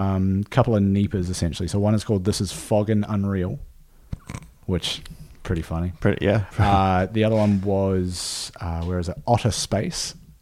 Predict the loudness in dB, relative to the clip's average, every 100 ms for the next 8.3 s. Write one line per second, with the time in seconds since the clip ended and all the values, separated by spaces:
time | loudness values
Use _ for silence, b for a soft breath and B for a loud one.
0 | -16 -2 2 4 6 4 2 -2 0 0
1 | 0 -2 -4 -2 0 0 0 -2 0 0
2 | 2 0 -4 -10 B B -2 0 2 4
3 | 6 6 4 2 2 0 -4 -6 -14 -6
4 | 2 4 6 6 4 0 -10 -10 0 4
5 | 4 4 2 -2 -6 -2 0 2 2 2
6 | 2 2 2 2 2 0 -2 -4 0 2
7 | 4 4 4 2 -2 -6 -10 _ -20 0
8 | 2 2